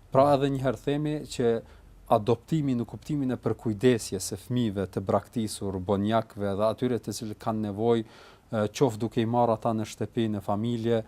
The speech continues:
dhe duke ia dhënë atë përkujdesjen, e, direkt në çdo moment dhe mëshirën, e,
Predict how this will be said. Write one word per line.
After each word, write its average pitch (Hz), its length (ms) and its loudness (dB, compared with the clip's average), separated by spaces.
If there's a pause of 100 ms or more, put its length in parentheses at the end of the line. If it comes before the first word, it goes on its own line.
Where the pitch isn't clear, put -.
(260)
dhe 110 260 0
duke 110 320 -4
ia 104 80 6
dhënë 117 400 2
atë 107 220 -2 (160)
përkujdesjen, 107 800 -2
e, 107 180 -8 (220)
direkt 113 560 0
në 104 320 -2
çdo 131 160 0
moment 107 480 -2
dhe 101 160 -2
mëshirën, 117 480 -4
e, - 500 -6